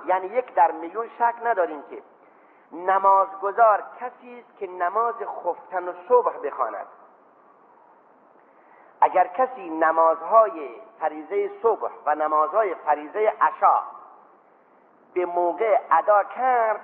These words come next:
این مسلمانه. مطمئن باشید هیچ کس با هفتهٔ دو رکعت نماز جمعه به هیچ وجه من الوجوه مؤمن نمیشه. گول به خودتون نزنید،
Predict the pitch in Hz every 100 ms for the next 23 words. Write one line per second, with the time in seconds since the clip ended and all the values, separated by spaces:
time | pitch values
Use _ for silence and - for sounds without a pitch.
0 | - 247 247 185 151 139 123 101 - -
1 | _ _ _ _ _ _ _ _ _ _
2 | _ _ _ _ _ 190 226 262 - 254
3 | 285 247 190 - 170 - - 285 - -
4 | 180 143 - - 180 160 175 175 - 196
5 | 190 - 196 180 185 175 165 180 185 185
6 | 180 180 185 190 247 - - 247 - 277
7 | 311 269 - - 240 262 262 202 196 190
8 | 190 196 254 262 202 208 202 254 254 247
9 | 202 185 160 - - _ _ _ _ _
10 | _ - - 302 - 269 - 277 269 247
11 | 247 240 202 180